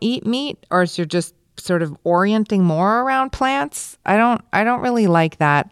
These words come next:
because when someone says, like, if I have a dinner guest and they s-, and I say, "Do, oh, do you have any food requirements?" And they say, "I'm plant-based," I don't know what to serve them. So someone please tell me what that actually means.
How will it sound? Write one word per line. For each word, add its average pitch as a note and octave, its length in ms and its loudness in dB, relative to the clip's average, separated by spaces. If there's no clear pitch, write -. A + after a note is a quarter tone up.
because D#3+ 320 -2
when F3 140 4
someone A3+ 320 4
says, F3+ 340 2
like, E3 160 0
if - 80 -6
I A3+ 60 2
have A#3 100 2
a A3+ 60 2
dinner E3+ 260 2
guest F3 320 0
and D#3 140 -4
they D3+ 100 -4
s-, - 160 -10
and D#3 160 -6
I D3+ 60 -6
say, D3+ 220 -8
"Do, B3 200 -10
oh, D#4 140 -2
do F3 100 -4
you F3 80 -2
have F3+ 140 -4
any F#3+ 300 -2
food B3+ 160 -6
requirements?" D3+ 640 -4
And D#3 100 -6
they D3+ 80 -6
say, D#3+ 300 -8
"I'm F3+ 200 -2
plant-based," G#3+ 1000 -8
I D#3 140 -4
don't D#3+ 220 -6
know C#3+ 120 -4
what C#3+ 200 -4
to - 80 -12
serve - 320 -10
them. D#3+ 340 -8
So - 140 -6
someone E3+ 400 0
please D3 560 -6
tell - 160 -8
me D3+ 140 -8
what - 220 -10
that C#3 120 -4
actually - 400 -8
means. - 420 -12